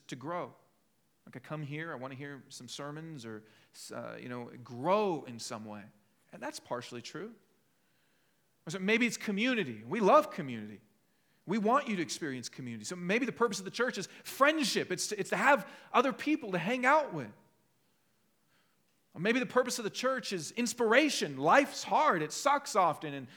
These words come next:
work is hard, and maybe you had a really hard week, and, and, okay, I come here to just get a little bit filled up and get inspired to go back in and conquer my day.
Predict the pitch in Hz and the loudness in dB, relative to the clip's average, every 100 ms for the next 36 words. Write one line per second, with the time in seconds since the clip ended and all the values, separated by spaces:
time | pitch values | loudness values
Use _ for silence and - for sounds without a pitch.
0 | - - 143 226 302 190 156 220 277 254 | -20 -10 6 8 8 4 0 2 4 4
1 | 175 156 247 254 247 202 277 254 220 254 | 2 0 2 4 4 6 4 4 4 2
2 | 190 240 294 208 175 151 - - - - | 2 -2 -2 -2 -6 -8 -10 -20 -6 -2
3 | 185 180 180 262 226 202 - 269 240 285 | -2 -2 2 6 8 6 -2 -2 -2 -2
4 | 226 180 175 220 247 269 247 - - 269 | -2 -6 -4 -2 0 0 -2 -2 0 2
5 | 254 233 277 - 175 214 254 208 - - | 4 4 4 2 -2 0 0 -4 -6 -4
6 | - 262 262 220 185 185 175 254 269 262 | 2 4 4 0 -2 -2 2 4 6 4
7 | 214 202 160 143 - - _ - 277 262 | -2 -6 -8 -12 -16 -20 _ 0 2 0
8 | 254 240 240 226 180 | -2 -2 0 0 -2